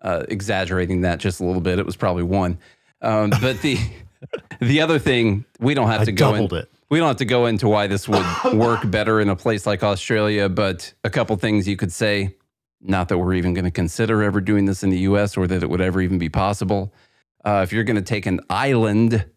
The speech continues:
Speaker 1: that has the population of the state of California and say that you're gonna control the guns in that population,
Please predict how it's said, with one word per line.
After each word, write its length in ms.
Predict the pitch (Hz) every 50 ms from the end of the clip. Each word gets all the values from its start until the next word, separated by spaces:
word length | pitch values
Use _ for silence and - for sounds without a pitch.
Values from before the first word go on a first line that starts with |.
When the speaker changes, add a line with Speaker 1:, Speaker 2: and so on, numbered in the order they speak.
| _ _ _ _ _ _ _ _ _ _ _ _ _ _ _ _
Speaker 1:
that 160 | 113 110 107 92
has 480 | 95 117 113 110 107 107 107 98 95
the 80 | 101 107
population 800 | - 131 117 113 110 - 110 107 110 113 107 101 - 120 107 104
of 400 | 98 98 98 95 92 95 101 98
the 160 | 107 101 95
state 540 | - - - - - - - 113 117 117 110
of 100 | 101 -
California 920 | - 127 113 110 110 107 98 - 135 123 107 98 95 90 87 92 101 101 - _ _ _ _ _ _ _ _ _ _ _ _ _ _ -
and 500 | 117 113 107 107 104 104 101 101 101 92
say 200 | - - 120 113
that 80 | 104 -
you're 120 | - 104
gonna 200 | 98 107 104 98
control 420 | 90 - 107 92 - 127 113 104 101
the 80 | 98 95
guns 360 | 87 110 104 101 101 92 107
in 60 | 107
that 160 | 95 95 - -
population, 840 | 90 98 98 - 95 95 98 98 92 - - 98 92 90 87